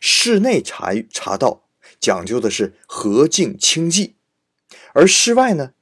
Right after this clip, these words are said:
则更加贴近自然。而且啊，这室外品茶的茶道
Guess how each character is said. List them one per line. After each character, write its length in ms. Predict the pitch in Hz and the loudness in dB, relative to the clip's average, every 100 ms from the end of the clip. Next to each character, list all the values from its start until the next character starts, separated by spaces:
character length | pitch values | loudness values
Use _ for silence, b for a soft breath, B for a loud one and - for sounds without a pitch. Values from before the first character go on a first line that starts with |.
| _ _ | _ _
则 140 | - 135 | 0 0
更 200 | 196 127 | 0 -2
加 140 | 104 | -6
贴 180 | - 127 | -2 -2
近 180 | 135 127 | -2 -6
自 220 | - 110 | -4 -4
然。 200 | 82 - _ _ _ _ _ _ _ _ _ | -6 -18 _ _ _ _ _ _ _ _ _
而 120 | 151 | 2
且 120 | 151 | 4
啊， 160 | 110 95 b b | 2 -2 b b
这 140 | - 185 | 2 4
室 320 | - - 233 | 4 2 2
外 180 | 247 165 | 2 -2
品 240 | - 98 | -6 -8
茶 200 | - 107 | -8 -8
的 120 | 110 | -6
茶 300 | 113 - 104 | -4 -6 -4
道 260 | 113 117 - | -2 -2 -4